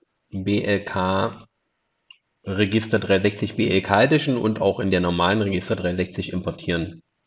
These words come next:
Ähm, Sie haben halt einen Ordner mit den einzelnen B L K-Dateien.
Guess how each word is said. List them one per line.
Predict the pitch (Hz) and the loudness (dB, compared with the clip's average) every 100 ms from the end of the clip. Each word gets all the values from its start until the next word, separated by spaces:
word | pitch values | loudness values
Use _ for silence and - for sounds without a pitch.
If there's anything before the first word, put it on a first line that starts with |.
| - - - - - - _ | -20 -20 -20 -20 -20 -20 _
Ähm, | 95 92 90 87 82 95 - - | 0 2 2 0 -2 -6 -10 -12
Sie | 101 104 | -2 4
haben | 110 120 | 6 6
halt | 113 - | 4 2
einen | 90 | 0
Ordner | - - 143 | 2 2 2
mit | 120 104 | 2 2
den | 104 | 0
einzelnen | 107 98 101 104 101 98 95 | 0 0 0 0 0 0 0
B | 95 | 0
L | 90 | 0
K-Dateien. | - 107 120 131 127 120 123 131 139 139 - | 0 2 2 0 0 0 0 0 -2 -4 -16